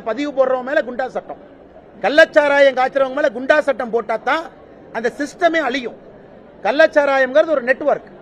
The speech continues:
குண்டா சட்டம் போட்டு மொத்தமா ஒரு வருஷம் உள்ள போனா தான் அவங்க டிஸ்டர்ப் ஆவாங்க. அப்பதான் அந்த ecosystem அழியும். நாம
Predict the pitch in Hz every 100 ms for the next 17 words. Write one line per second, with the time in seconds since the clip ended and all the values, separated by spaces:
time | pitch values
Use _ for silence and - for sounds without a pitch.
0 | - - - - - 247 294 320 311 277
1 | 262 233 262 320 262 226 - 302 320 247
2 | 277 285 285 294 247 294 226 247 254 233
3 | 330 277 202 233 359 269 214 185 139 -
4 | - - - - 214 285 320 262 311 339
5 | 320 247 247 196 185 165 - - - -
6 | - - - - - 240